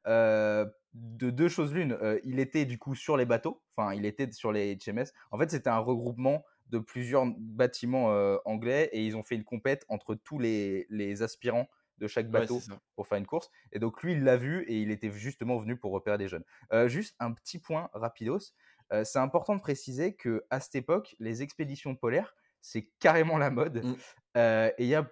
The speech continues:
Speaker 1: pas mal de raisons, euh, logiques à ça. C'est que, en gros, à cette époque, les pôles, que ce soit nord ou sud, c'est un peu les seuls, c'est les derniers grands espaces, euh, qui sont pas super bien cartographiés. Donc, c'est un peu le, le dernier, euh,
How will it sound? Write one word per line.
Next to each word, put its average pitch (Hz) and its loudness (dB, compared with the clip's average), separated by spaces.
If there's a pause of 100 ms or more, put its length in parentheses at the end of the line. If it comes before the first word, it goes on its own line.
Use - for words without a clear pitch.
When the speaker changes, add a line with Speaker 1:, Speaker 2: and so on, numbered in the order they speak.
(520)
Speaker 1:
pas 147 10
mal 156 6
de 131 2
raisons, 117 2
euh, 90 -4
logiques 120 -2
à 110 0
ça. 180 2 (320)
C'est 127 -6
que, 110 0 (240)
en 123 -2
gros, 143 0
à 123 0
cette - -10
époque, 151 -6
les 110 -2 (200)
pôles, 131 -2
que - -18
ce - -18
soit 107 -4
nord 131 2
ou 104 -4
sud, 156 -14
c'est - -8
un 101 -4
peu 156 -6
les 107 -2
seuls, 143 -2
c'est - -10
les 104 -4
derniers 131 -2
grands 120 -4
espaces, 120 -2 (420)
euh, 104 0
qui - -10
sont 104 -10
pas 131 0
super 117 0
bien 110 -2
cartographiés. 107 -2
Donc, 117 -4
c'est 110 -4
un 101 0
peu 139 -6
le, 107 -2
le 101 -6
dernier, 120 0
euh, 95 0